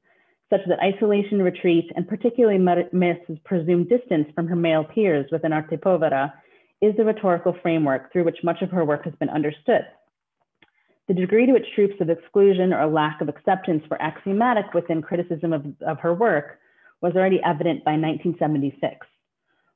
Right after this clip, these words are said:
Writing in Studio International, Anne-Marie Boetti,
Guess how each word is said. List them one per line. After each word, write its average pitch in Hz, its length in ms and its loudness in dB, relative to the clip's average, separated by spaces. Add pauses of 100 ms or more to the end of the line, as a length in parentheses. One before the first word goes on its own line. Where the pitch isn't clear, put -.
(140)
Writing 208 320 4
in 202 160 2
Studio 175 260 2
International, 185 840 0 (320)
Anne-Marie 170 400 2
Boetti, 233 760 2